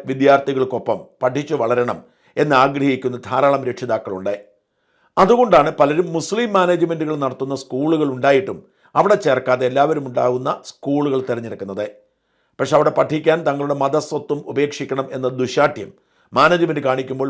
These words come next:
പലരും നിസ്സഹായരായി പോവുകയാണ്. ഇവർ പഠിച്ചില്ലെങ്കിലും ആ കുട്ടികൾ പഠിക്കാതെയായി പോവുക ഒന്നുമില്ല. ആത്യന്തികമായ നഷ്ടം സ്ഥാപനങ്ങൾക്ക് തന്നെയായിരിക്കും. വളരെ മൃദുവായി ഷംസീർ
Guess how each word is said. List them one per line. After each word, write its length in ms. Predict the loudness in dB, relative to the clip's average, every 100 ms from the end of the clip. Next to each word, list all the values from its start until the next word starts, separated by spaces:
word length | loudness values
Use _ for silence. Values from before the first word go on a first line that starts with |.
| -2
പലരും 320 | 0 0 -4 -6
നിസ്സഹായരായി 600 | -6 -4 0 0 0 -2 -4
പോവുകയാണ്. 500 | -8 -8 -8 -8 -10 -12 -4
ഇവർ 140 | 2 4 4
പഠിച്ചില്ലെങ്കിലും 680 | 0 0 0 0 2 2 0 -4
ആ 40 | -6 -4
കുട്ടികൾ 300 | -4 -2 -2 -2
പഠിക്കാതെയായി 720 | -4 -2 2 2 4 0 0
പോവുക 260 | -4 -4 -4 -4 -6
ഒന്നുമില്ല. 340 | -8 -8 -4 -2 -2 -8 _ _ _ _ -2 -2
ആത്യന്തികമായ 480 | 0 -4 -4 -4 -4
നഷ്ടം 260 | -6 -6 -8 -10 -8
സ്ഥാപനങ്ങൾക്ക് 720 | 0 2 2 0 -6 -10 -10
തന്നെയായിരിക്കും. 540 | -10 -8 -8 -4 -6 -6 _ _ 2
വളരെ 280 | 4 6 6 4
മൃദുവായി 520 | 4 6 8 8 6 2 -6 -6
ഷംസീർ 440 | -6 -6 -6 -4